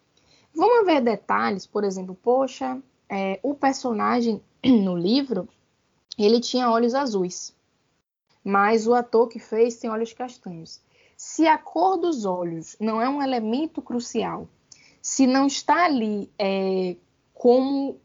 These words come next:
um trunfo do livro, como algo crucial pra narrativa, não é uma diferença que deveria importar tanto. Então, tem certas coisas que a gente vai ter que relevar por conta dos limites do audiovisual e por conta mesmo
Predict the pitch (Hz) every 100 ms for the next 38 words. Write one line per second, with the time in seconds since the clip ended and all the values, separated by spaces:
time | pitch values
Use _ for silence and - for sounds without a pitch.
0 | _ _ _ _ - 254 269 247 - 302
1 | 359 339 302 262 254 214 196 180 175 -
2 | 233 233 220 214 202 220 220 - 311 370
3 | 254 208 202 190 190 170 165 - 269 269
4 | 196 - _ _ _ _ _ 277 320 415
5 | 370 240 226 294 - _ _ _ _ _
6 | _ - 190 190 190 196 196 196 190 226
7 | 277 - 185 175 - 247 269 262 262 254
8 | 254 247 247 - 208 190 - _ _ _
9 | _ _ _ _ _ _ - 185 240 254
10 | 370 392 392 277 277 220 - 226 226 233
11 | 240 240 240 233 220 262 269 240 233 208
12 | 202 190 190 214 240 - _ - 302 -
13 | 285 339 339 277 285 277 294 254 254 -
14 | 214 202 190 202 208 190 190 208 285 285
15 | 285 302 262 240 247